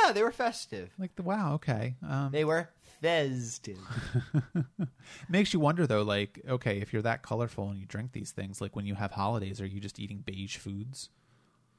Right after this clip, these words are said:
Speaker 1: No, they get even more colorful.
Speaker 2: Whoa.
Speaker 1: They, like, change colors, like,
Speaker 2: They
Speaker 1: like flashes.
Speaker 2: they can see, like, different wavelengths of light than us, and so that, yeah.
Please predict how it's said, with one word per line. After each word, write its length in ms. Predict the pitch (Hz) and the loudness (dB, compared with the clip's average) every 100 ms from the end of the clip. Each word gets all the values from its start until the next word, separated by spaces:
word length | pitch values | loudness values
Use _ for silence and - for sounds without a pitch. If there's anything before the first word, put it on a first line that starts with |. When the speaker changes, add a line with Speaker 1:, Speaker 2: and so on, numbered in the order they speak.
| _ 110 | _ -8
Speaker 1:
No, 300 | 123 120 113 | -2 -2 0
they 120 | 113 | -2
get 160 | 113 | -2
even 200 | 104 104 | -4 -6
more 200 | 95 95 | -8 -8
colorful. 460 | 92 85 82 - 92 | -10 -12 -14 -14 0
Speaker 2:
Whoa. 340 | 110 113 90 - _ | 4 6 4 -4 _
Speaker 1:
They, 140 | 131 175 | 0 2
like, 180 | 170 127 | 2 0
change 460 | - 139 120 113 | 0 0 -2 -6
colors, 420 | - 101 87 101 | -8 -8 -8 -8
like, 140 | 117 120 | 0 8
Speaker 2:
They 140 | 175 | 8
Speaker 1:
like 160 | 143 131 | 8 2
flashes. 680 | 160 160 151 - 101 85 - | 8 10 8 4 -8 -4 6
Speaker 2:
they 140 | 165 | 6
can 160 | - 151 | 6 2
see, 240 | - 139 | 2 4
like, 240 | 131 120 | 4 4
different 340 | 104 110 110 101 | 0 -2 -2 -2
wavelengths 540 | 101 101 107 101 101 | -4 -2 -2 -4 -4
of 100 | 101 | -6
light 280 | 104 98 101 | -4 -6 -4
than 120 | 107 | 0
us, 280 | 101 101 - | 2 2 0
and 100 | 98 | -4
so 160 | - 95 | -4 -4
that, 140 | 98 | -4
yeah. 160 | 101 | -8